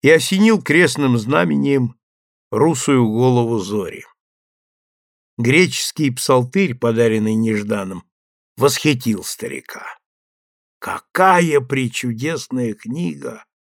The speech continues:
восклицал монах, бережно перелистывая фолиант. «Какие заставки! А какой почерк!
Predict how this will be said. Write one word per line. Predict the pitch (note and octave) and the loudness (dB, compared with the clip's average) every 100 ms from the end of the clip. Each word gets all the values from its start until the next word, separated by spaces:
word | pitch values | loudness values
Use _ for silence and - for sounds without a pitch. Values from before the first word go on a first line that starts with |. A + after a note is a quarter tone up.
| _ | _
восклицал | C3 C3 - B2+ B2 C3+ A#2+ | 0 0 0 0 2 4 4
монах, | A#2 A2+ C#3 D#3+ B2+ _ _ - | 4 2 2 0 -4 _ _ -4
бережно | A#2+ C#3+ B2+ A#2+ B2 A#2+ | 2 4 4 4 2 2
перелистывая | B2 A2+ A2 B2+ B2+ A#2 A#2 A2 | 0 -2 -2 -2 -4 -4 -4 -4
фолиант. | - A#2 A2 G#2 F#2 F2+ _ _ _ _ _ _ | -4 -2 -2 -2 -6 -12 _ _ _ _ _ _
«Какие | - C#3 C3 A3 A3 F#3+ | -2 -2 0 2 4 2
заставки! | F3 G3 - - G#3+ G#3 E2+ - - F#2 - _ _ _ | 0 0 -2 -4 -4 -4 -6 -12 -16 -16 -16 _ _ _
А | - - | 0 2
какой | F3+ F3+ A#3+ A3 | 2 4 4 4
почерк! | - A3+ C4 - - - - _ | 2 4 4 4 -2 -10 -16 _